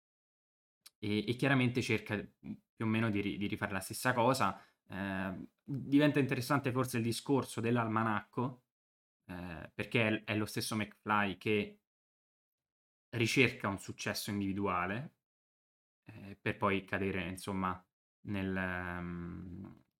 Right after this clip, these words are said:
nel sogno compiuto invece di, di Biff, eh, che da questo punto di vista è un po' un, un, un Trump, un,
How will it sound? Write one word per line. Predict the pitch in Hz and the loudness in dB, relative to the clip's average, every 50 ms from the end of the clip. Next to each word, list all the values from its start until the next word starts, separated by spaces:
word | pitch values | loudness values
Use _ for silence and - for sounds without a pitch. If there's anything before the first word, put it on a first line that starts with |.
| _ _ _ - - - - - _ | _ _ _ -16 -16 -14 -16 -10 _
nel | 104 107 104 - | -2 -2 0 0
sogno | - - 123 120 120 120 113 | 2 4 4 6 6 4 4
compiuto | - 107 104 104 - 113 110 107 101 | 2 0 -2 0 0 0 0 2 2
invece | 101 104 104 98 104 95 | 2 0 0 0 -2 -2
di, | 95 95 95 95 92 | -2 0 0 0 -2
di | 95 101 | -2 -2
Biff, | 101 104 113 104 101 - - - 107 - - _ _ _ _ _ _ _ _ _ _ _ _ _ _ | -2 0 0 0 0 -2 -6 -10 -10 -10 -10 _ _ _ _ _ _ _ _ _ _ _ _ _ _
eh, | - - 101 107 - - | -14 -12 -12 -12 -10 0
che | - 123 110 - - - _ _ _ _ | 2 2 2 2 0 -8 _ _ _ _
da | 113 107 | -6 -4
questo | 98 101 - - | -4 -4 -4 -4
punto | 101 101 90 101 | -2 -2 0 2
di | 95 | 2
vista | 104 101 104 104 92 - - - _ _ _ _ _ _ _ _ _ | 2 2 0 -2 -4 -4 -6 -12 _ _ _ _ _ _ _ _ _
è | - 107 | 0 2
un | 101 98 98 98 - | 2 2 0 -2 -2
po' | - 101 95 | -2 0 0
un, | 95 95 95 95 95 90 90 90 90 87 90 - | 0 0 -2 -2 -2 -4 -4 -6 -6 -8 -8 -6
un, | - 113 107 - | -4 -4 -2 0
un | 104 117 117 110 | 0 0 0 0
Trump, | 113 - 113 107 104 107 107 104 - - | 2 4 4 4 4 4 2 -2 -2 -2
un, | 104 101 101 98 101 101 101 | -2 0 0 0 -2 -4 -6